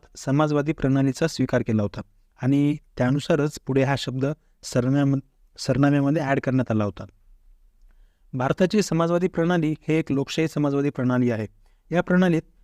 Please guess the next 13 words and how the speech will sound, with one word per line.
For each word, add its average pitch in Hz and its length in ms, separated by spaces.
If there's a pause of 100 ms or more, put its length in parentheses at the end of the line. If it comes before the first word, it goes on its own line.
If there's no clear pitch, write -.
(140)
मिश्र 143 400
अर्थ-, 165 200 (100)
अर्थव्यवस्था 147 640
असते 117 280 (420)
आणि 131 180
सार्वजनिक 135 500
क्षेत्र 131 420
आणि 127 360
खाजगी 123 360
क्षेत्र 131 380 (320)
यांचं 127 260
सहअस्तित्व 135 720
असतं. - 280